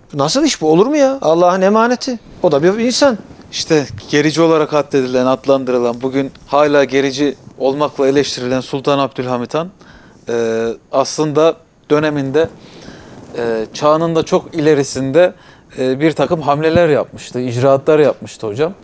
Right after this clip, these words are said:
Speaker 2: E, hatta birçok kişi, e, hatırlayacaktır izleyenler. E,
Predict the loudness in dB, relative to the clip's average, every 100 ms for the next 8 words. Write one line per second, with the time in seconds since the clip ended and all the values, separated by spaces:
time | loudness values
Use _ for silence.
0 | -20 -20 -20 -16 -6 -2 -2 0 -2 2
1 | 4 4 -2 -16 -20 -20 _ -18 -10 -2
2 | -2 -2 -6 0 0 0 -4 -20 _ -8
3 | -4 -2 -4 -8 -18 -4 -4 -2 0 0
4 | 0 0 0 -2 -2 0 0 0 -4 -6
5 | -20 -20 -20 _ -4 -2 0